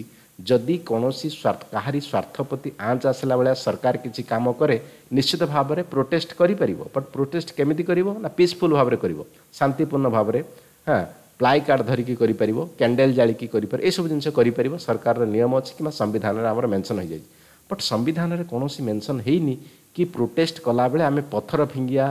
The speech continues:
ସୁରକ୍ଷା ବାହିନୀଙ୍କ ଉପରକୁ କିମ୍ବା ବିଭିନ୍ନ ପ୍ରକାର ଅଲଗା ଅଲଗା ସବୁ instrument use କରିବା police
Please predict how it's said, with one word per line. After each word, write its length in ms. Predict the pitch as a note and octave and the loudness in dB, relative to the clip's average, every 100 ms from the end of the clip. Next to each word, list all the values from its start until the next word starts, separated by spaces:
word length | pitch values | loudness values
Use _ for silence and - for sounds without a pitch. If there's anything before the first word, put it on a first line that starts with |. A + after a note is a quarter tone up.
| C3+ | -4
ସୁରକ୍ଷା 400 | - B2 B2+ - | -4 -2 0 0
ବାହିନୀଙ୍କ 360 | B2 A#2+ A#2+ A2+ | 2 2 0 0
ଉପରକୁ 440 | A2+ A2+ A2+ G#2 A#2+ - - _ | -2 0 -2 -2 -6 -8 -20 _
କିମ୍ବା 200 | C#3+ C#3 C3 B2 | 0 2 2 0
ବିଭିନ୍ନ 260 | G2 B2+ C#3+ | -2 0 2
ପ୍ରକାର 280 | B2 B2 B2+ | 2 2 2
ଅଲଗା 300 | A2 A2+ B2+ | 2 2 4
ଅଲଗା 200 | B2 A#2+ | 2 2
ସବୁ 200 | A#2+ B2 | -2 -2
instrument 500 | G#2 - D3+ C#3+ B2+ | -2 -2 0 2 0
use 240 | A2+ B2+ C3 | 0 -2 0
କରିବା 300 | C3 A#2+ A#2 | 0 2 2
police 340 | - A2 B2 | 2 0 0